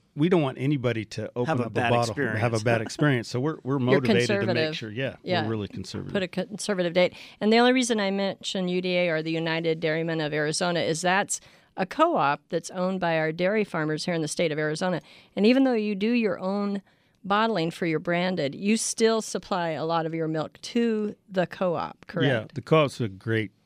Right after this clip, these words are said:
Speaker 1: uh, has been a great, uh, uh, resource, and, and, and we're a great partner with the U D A. They, they're the, they, they, they're the hand, they,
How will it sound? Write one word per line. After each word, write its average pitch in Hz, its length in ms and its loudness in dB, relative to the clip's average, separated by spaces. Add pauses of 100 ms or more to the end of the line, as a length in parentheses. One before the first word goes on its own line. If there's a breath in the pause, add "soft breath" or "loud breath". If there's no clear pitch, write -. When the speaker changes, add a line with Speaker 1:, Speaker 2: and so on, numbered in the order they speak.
(220)
Speaker 1:
uh, 110 100 -8 (100)
has 104 180 -6
been 110 200 0
a 101 40 -2
great, 101 440 -6
uh, 90 200 -4 (1040 loud breath)
uh, 107 140 -6 (100)
resource, 110 680 -2
and, 101 200 -8
and, 95 220 -10
and 104 220 -6
we're 113 160 4
a 95 40 -8
great 110 240 -2
partner 107 260 -4
with 101 140 -6
the - 80 -12 (200)
U 110 120 0
D 104 160 2
A. 104 120 2
They, 117 220 -2
they're 127 240 0
the, 104 220 -4 (560 soft breath)
they, 135 160 0
they, 147 280 -2
they're 147 160 6
the 131 100 4
hand, 120 340 -2
they, 131 140 -8